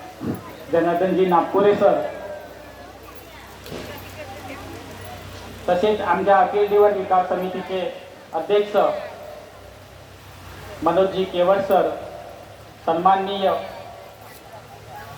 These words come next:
बोयर सर, उपाध्यक्ष,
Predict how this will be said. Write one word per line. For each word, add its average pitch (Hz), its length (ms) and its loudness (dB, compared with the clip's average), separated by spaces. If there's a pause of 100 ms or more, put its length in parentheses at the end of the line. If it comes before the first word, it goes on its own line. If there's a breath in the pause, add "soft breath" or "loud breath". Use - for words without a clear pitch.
(840)
बोयर 185 320 6
सर, 160 320 0 (1000)
उपाध्यक्ष, 190 500 0